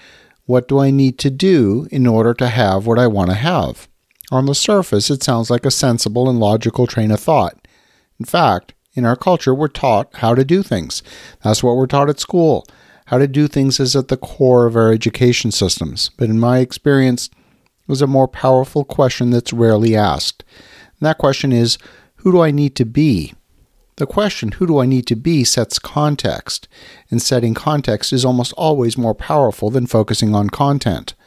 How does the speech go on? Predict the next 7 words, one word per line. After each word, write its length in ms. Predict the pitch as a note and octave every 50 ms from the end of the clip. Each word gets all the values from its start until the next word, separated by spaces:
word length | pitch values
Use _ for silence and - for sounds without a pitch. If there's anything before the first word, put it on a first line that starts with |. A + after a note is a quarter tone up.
| _ _ _ - - - - - _ _
Climbing 360 | - - - A3 G#3+ G#3 F#3+ D#3
the 100 | C#3 B2+
ladder 640 | B2+ C3+ D#3+ F3+ F3 C#3 G2+ F2 E2+ F2 B2 - _ _ _ _ _
is 180 | B2 G#2+ -
focused 420 | - - B2+ A2+ G#2 - A2 - A2+
on 160 | G#2+ A2 G#2+
content, 600 | - - D3+ D#3 D3+ - - G#2 - - -